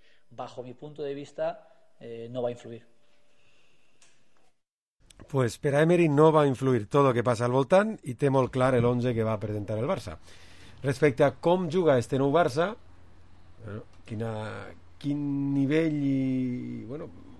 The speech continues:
Speaker 2: què tipus de Barça, parlen d'un Barça que pressiona més, que intenta recuperar lo que feia Guardiola, no? Amb una idea més o menys així, no? Més ràpid, més dinàmic,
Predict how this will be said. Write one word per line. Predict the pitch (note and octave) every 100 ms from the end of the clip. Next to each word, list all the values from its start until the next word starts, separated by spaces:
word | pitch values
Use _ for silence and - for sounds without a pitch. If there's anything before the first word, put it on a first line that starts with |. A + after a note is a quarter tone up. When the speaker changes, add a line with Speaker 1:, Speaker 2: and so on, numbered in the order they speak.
| - -
Speaker 2:
què | - C#3
tipus | C#3+ A#2 B2
de | C3+
Barça, | D#3 D3+ F#3+ G3
parlen | - D3+ F3+ D#3
d'un | C3
Barça | D#3 F3+
que | D#3 A#2
pressiona | A#2 A#2 A#2+ A#2+
més, | F#3 G#3 - - - - -
que | -
intenta | A#2 C3 C#3
recuperar | B2 B2+ B2+ C#3+ B2+
lo | G#2+
que | A2
feia | B2+ A#2+
Guardiola, | A#2+ A#2+ E3 F#3+ A3 G#3+ - - -
no? | B2+ D#3 A3+ - - - - F3
Amb | C3+ A#2
una | B2
idea | B2+ B2
més | A#2+
o | A2+
menys | A2+
així, | A2+ - F#3+
no? | B2+
Més | D#3+ A2
ràpid, | C#3+ D#3 D#3
més | C#3 A#2
dinàmic, | C3 F3 F#3 F3